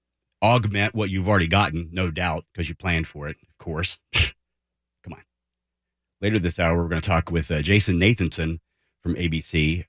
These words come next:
uh, the entertainment report this weekend. There's a new Jane Fonda movie out this weekend, and other people are starring, but she's kind of the headliner. She's the one we, we, uh, we know, identify with a little bit.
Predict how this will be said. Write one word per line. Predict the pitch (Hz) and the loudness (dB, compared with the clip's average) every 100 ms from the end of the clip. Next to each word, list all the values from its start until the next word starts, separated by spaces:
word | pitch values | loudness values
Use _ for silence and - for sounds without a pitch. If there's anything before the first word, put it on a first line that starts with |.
| - | -8
uh, | 76 73 | -8 -6
the | 73 78 | -6 -4
entertainment | 90 92 - 98 107 80 | 0 2 4 6 6 4
report | 92 - 90 85 | 0 0 0 0
this | 87 - | -2 -2
weekend. | 85 82 82 78 | -4 -4 -4 -2
There's | 85 78 | -2 0
a | 82 | 2
new | 85 | 0
Jane | 78 90 87 | 2 2 2
Fonda | 78 98 90 82 | 2 2 4 4
movie | 80 80 76 | 2 0 0
out | 78 76 | 0 -2
this | 71 - | -6 -10
weekend, | 73 76 82 | -10 -6 0
and | 135 | 2
other | 113 90 | 4 2
people | 82 82 76 | 0 -6 -6
are | 73 | -10
starring, | - 64 76 | -10 -10 -2
but | 104 - | -2 0
she's | - 147 - | 0 0 0
kind | 143 | -8
of | 123 | -14
the | - | -14
headliner. | 135 135 131 62 - | -14 -12 -12 -12 -14
She's | - - | -12 -14
the | - | -12
one | 67 69 | -10 -10
we, | 67 71 - _ _ _ _ - | -10 -12 -14 _ _ _ _ -8
we, | 80 67 | -4 -4
uh, | 67 58 58 | -6 -8 -10
we | 76 | -8
know, | 76 73 | -4 0
identify | 78 73 73 73 73 | 0 2 0 -2 -4
with | 69 73 | -4 -6
a | 71 | -6
little | 73 71 | -6 -4
bit. | 80 | -6